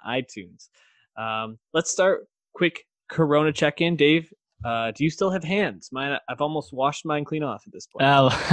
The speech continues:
Speaker 2: <laughs> yeah. Uh, still here, thankfully, but you're right. We're, uh, we're lacking layers at this time, skin cells working,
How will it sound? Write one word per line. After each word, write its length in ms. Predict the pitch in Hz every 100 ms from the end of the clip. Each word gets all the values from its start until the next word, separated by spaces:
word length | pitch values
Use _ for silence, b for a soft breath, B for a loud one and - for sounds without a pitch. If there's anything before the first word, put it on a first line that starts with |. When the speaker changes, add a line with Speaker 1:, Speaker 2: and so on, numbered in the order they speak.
| 147
Speaker 2:
<laughs> 300 | 196 202 196
yeah. 360 | 143 131 131 123 b b b
Uh, 220 | - 123 117
still 320 | - - 180
here, 420 | 202 156 147 175 _
thankfully, 500 | 123 117 117 - 110
but 140 | 120 110
you're 160 | 113
right. 260 | 113 110 117 B B
We're, 200 | 120 113
uh, 180 | 107 101 b b
we're 140 | 113
lacking 400 | 107 117 143 156
layers 580 | 139 127 123 101 110 - -
at 200 | 107 104
this 240 | 117 95 -
time, 480 | - 110 95 95
skin 360 | 95 - 107 104
cells 360 | - 104 98 95
working, 500 | 101 110 117 113